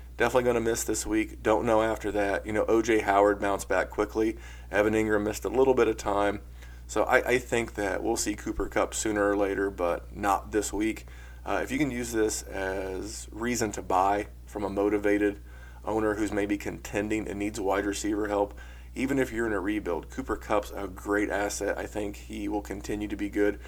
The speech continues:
for years to come. He is Jared Goff's B F F. Uh, let's talk about Marshawn Lynch's groin. Uh, Jerry will tell you that when a player has a groin injury, you have to keep your eye on it. So keep your eye on Marshawn's groin, but it sounds like he's at least gonna miss a month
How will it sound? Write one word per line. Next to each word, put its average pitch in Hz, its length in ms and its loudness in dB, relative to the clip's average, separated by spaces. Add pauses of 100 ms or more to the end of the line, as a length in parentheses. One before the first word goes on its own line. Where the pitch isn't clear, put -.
(220)
for - 120 -6
years 104 320 0
to 101 100 -4
come. 98 440 -4
He 101 200 -2
is 98 140 0
Jared 95 320 0
Goff's 92 260 0
B 101 220 0
F 87 180 -2
F. 85 260 -4 (420)
Uh, 90 340 0
let's 131 120 -2
talk - 160 -2
about 113 240 2
Marshawn 110 480 2
Lynch's 107 340 -2
groin. 95 440 2 (500)
Uh, 95 200 -4
Jerry 147 320 2
will 127 120 6
tell 110 220 2
you 110 240 4
that 101 140 4
when 104 120 2
a 90 60 -2
player 110 300 4
has 104 180 0
a 98 60 0
groin 107 400 0
injury, 107 360 0
you 107 120 -2
have 98 140 0
to 92 80 -10
keep 104 220 -8
your 95 140 -4
eye 104 200 2
on 107 180 2
it. - 140 0
So 98 320 -2 (420)
keep - 220 -8
your 107 120 0
eye 139 140 4
on 107 180 2
Marshawn's 104 520 2
groin, 101 400 4
but 101 100 2
it - 80 -6
sounds 123 340 2
like 95 200 2
he's 131 260 -4
at 67 120 2
least 113 360 -4
gonna 104 180 -2
miss 101 220 -4
a 90 60 -4
month 95 420 -4